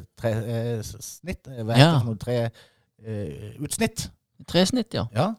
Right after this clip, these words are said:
Speaker 1: på yrkesskolen i Mandal, og der, eh, kjenner jo du han ifra.
Speaker 2: Ja.
Speaker 1: Eh, og jeg, jeg lurer på om det var i nitten åttién han startet opp, eh, på yrkesskolen i Mandal,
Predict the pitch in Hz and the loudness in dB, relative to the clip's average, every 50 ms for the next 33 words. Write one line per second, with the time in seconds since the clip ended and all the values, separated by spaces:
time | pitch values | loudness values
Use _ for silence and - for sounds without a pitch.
0 | _ _ - 170 156 160 143 - 202 - - 185 185 180 165 147 139 131 147 175 | _ _ -4 0 0 2 2 2 0 0 2 4 4 6 6 8 6 6 6 4
1 | 208 233 226 185 - 165 143 156 185 180 160 156 151 127 123 - 143 127 127 120 | 2 0 0 -2 0 4 6 6 6 6 4 2 2 0 0 -2 0 0 2 2
2 | 107 107 110 127 170 208 208 - 226 254 247 - _ _ _ _ _ _ _ _ | 2 2 2 2 2 2 0 -2 -4 -6 -6 -8 _ _ _ _ _ _ _ _
3 | _ _ _ - - 190 214 - _ _ _ _ _ _ _ _ - - 151 151 | _ _ _ 2 2 2 2 -2 _ _ _ _ _ _ _ _ 0 4 6 8
4 | 147 147 147 147 143 143 139 127 - 147 160 156 156 151 151 143 127 143 143 143 | 8 8 8 6 6 4 4 2 2 4 6 6 6 6 6 4 4 4 4 4
5 | 143 139 147 - - 180 165 147 131 123 123 127 120 107 123 120 117 113 113 113 | 6 4 4 2 2 2 4 4 6 6 6 6 6 4 2 4 4 4 4 4
6 | 113 113 107 - - 139 127 120 117 117 113 107 78 101 - - _ _ _ _ | 4 2 0 -2 -4 -10 -8 -6 -2 -2 -2 0 -2 -2 -4 -6 _ _ _ _
7 | - 107 101 - _ - 123 139 175 208 220 214 - - 131 117 - - - 110 | -8 -8 -8 -8 _ 0 2 2 2 2 0 -2 -2 -2 -2 -2 0 0 0 0
8 | 107 - - 135 123 151 170 _ _ - 135 127 120 107 - 123 113 - - 143 | 0 0 -2 -4 -4 -4 -6 _ _ -8 -6 -6 -4 -4 -4 -4 -4 -2 -4 -4
9 | - - 147 131 123 113 107 113 143 180 196 | -2 -2 0 2 2 2 2 2 0 0 -2